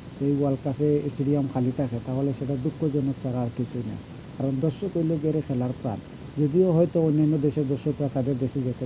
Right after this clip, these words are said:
পারছে না, তারপরে তো ইন্ডিয়ান মা-, ইন্ডিয়ান দর্শকরা খেলা দেখার জন্য আসার কথা, প্রতিটা স্টেডিয়াম ফুল থাকার কথা। তারপরেও দর্শক করা, দর্শক শেষ পর্যন্ত দেখা যাক খেলা কোথায় গিয়ে গড়ায় এবং কারা সেমিফাইনালে যায় এবং খেলা কোন দিকে গড়ায়।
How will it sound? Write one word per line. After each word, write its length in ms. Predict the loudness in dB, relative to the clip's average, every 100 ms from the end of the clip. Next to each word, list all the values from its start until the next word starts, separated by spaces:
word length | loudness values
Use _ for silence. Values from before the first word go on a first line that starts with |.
| -4
পারছে 240 | -4 -2
না, 80 | -4 -4
তারপরে 320 | -6 -2 -2 0
তো 60 |
ইন্ডিয়ান 440 | 0 2 2 2 0 -6 -14 -16 -4
মা-, 300 | 0 0 2 0
ইন্ডিয়ান 360 | 2 2 2
দর্শকরা 420 | 2 0 0 -2 -2
খেলা 180 | 0 0
দেখার 260 | 0 -2 -2
জন্য 200 | 0 -2
আসার 300 | -2 -4 -6 -6
কথা, 200 | -10 -8
প্রতিটা 340 | -6 -4 -2 -2
স্টেডিয়াম 400 | -4 -4 -2 -2 -2
ফুল 100 | -4 -4
থাকার 220 | -6 -6 -6
কথা। 220 | -8 -10 -6
তারপরেও 460 | -6 -4 -2 -2 -4 -8 -14 -8 -2
দর্শক 300 | -2 0 -4 -2
করা, 160 | -6 -6 -10 -14 -6 -2
দর্শক 300 | 0 0 -2 -2
শেষ 140 | -4 -2
পর্যন্ত 400 | 0 0 0 0
দেখা 280 | 0 0 0
যাক 180 | 0 -2 -2
খেলা 200 | 0 0 -2
কোথায় 240 | 0 0
গিয়ে 200 | 2 2
গড়ায় 180 | 2 0
এবং 160 | 0 -2
কারা 180 | -2 -4 -2
সেমিফাইনালে 540 | -2 0 0 2 0 -2
যায় 160 | -6 -8 -12 -14 -10
এবং 260 | -4 -2 -2 -4 -12 -14 -2
খেলা 200 | 0 2 2
কোন 160 | 2 4
দিকে 260 | 4 2 0
গড়ায়। 200 | -6